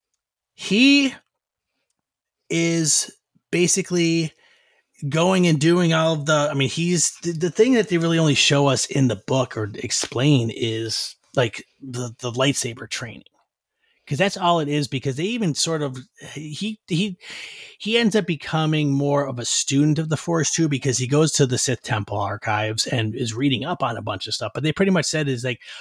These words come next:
whereas the Jedi have it in a certain way, aren't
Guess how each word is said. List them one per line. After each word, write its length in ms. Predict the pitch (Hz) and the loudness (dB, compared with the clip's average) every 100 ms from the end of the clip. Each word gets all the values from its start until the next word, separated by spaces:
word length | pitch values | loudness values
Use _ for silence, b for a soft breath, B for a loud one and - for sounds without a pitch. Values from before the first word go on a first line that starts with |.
| B B B B | B B B B
whereas 440 | - 160 160 156 139 | -4 2 4 4 2
the 80 | 135 | -2
Jedi 380 | 120 147 151 135 | 0 0 0 -2
have 220 | 139 139 | -2 -4
it 60 | |
in 60 | 143 | -4
a 40 | |
certain 300 | 127 151 151 | -2 -4 -4
way, 180 | 143 139 | -2 0
aren't 260 | 131 135 | 0 -2